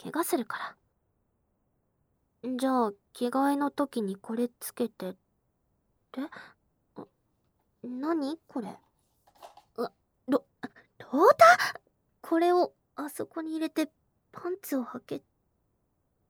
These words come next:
て。へ-、変態！最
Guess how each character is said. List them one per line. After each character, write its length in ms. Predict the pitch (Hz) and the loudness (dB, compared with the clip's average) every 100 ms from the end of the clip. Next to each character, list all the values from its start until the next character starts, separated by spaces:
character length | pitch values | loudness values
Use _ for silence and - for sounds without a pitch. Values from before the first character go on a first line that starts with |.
| _ | _
て。 80 | - 247 - - - _ | -16 -12 -8 -8 -10 _
へ-、 160 | - - _ _ - | -10 -10 _ _ -14
変 480 | - 330 359 392 | -2 6 8 8
態！ 340 | 415 403 415 403 - - | 6 8 8 8 2 2
最 160 | 370 | 8